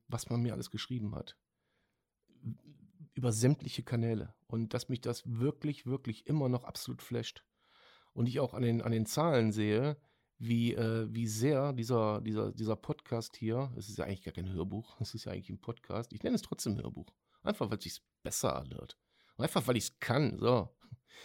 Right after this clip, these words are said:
Ähm, ja, dass es halt einfach, äh, angenommen wird und, äh, dass das so, so viel Bedarf noch gibt. Ich hoffe, ich kann diesen Bedarf mitdecken. Prominente haben angefangen, wie so ein, wie so ein,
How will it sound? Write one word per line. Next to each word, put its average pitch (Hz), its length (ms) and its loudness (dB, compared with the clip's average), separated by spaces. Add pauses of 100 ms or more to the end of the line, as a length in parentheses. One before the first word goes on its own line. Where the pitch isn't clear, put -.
(360)
Ähm, 113 540 0 (340)
ja, 101 160 -6
dass - 180 -12
es 107 160 -10
halt 101 220 -6
einfach, 104 460 -8
äh, 104 160 -8
angenommen 107 480 -2
wird 107 180 -4
und, 104 380 -4
äh, 101 320 -4 (1200)
dass 101 180 -8
das 107 220 -6
so, 131 280 -2
so 120 220 -4
viel 123 240 -6
Bedarf 113 440 -6
noch - 180 -14
gibt. - 360 -14
Ich - 200 -6
hoffe, 156 220 2
ich 113 160 -4
kann 156 220 0
diesen 143 220 2
Bedarf 123 360 0
mitdecken. - 500 -2 (260)
Prominente 165 480 8
haben 160 180 4
angefangen, 139 500 4
wie 127 80 2
so 123 160 2
ein, 120 180 2
wie 120 80 -2
so 117 120 0
ein, 113 280 -2